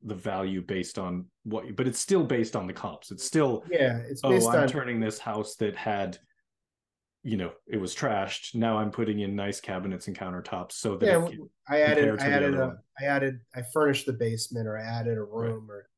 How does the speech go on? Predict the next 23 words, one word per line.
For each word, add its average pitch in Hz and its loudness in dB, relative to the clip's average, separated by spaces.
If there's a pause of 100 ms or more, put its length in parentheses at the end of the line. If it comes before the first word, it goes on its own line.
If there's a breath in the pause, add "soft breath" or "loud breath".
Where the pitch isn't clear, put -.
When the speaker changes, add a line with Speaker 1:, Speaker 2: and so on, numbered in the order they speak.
(140)
Speaker 1:
right. 139 -8
Speaker 2:
you 143 2
know, 127 4
we, 127 4
we 127 2
redid 127 2
the 117 0
roof. 117 -2 (100)
But 135 -4 (760)
you 185 -4
control 208 2
the 147 0
N 139 2
O 117 0
I 104 -6 (600)
Speaker 1:
Right. - -4
Speaker 2:
to - -8
some, 151 -2
you 147 0
know, 131 2
Speaker 1:
Yeah. 117 -2
Speaker 2:
so - -10
with 147 0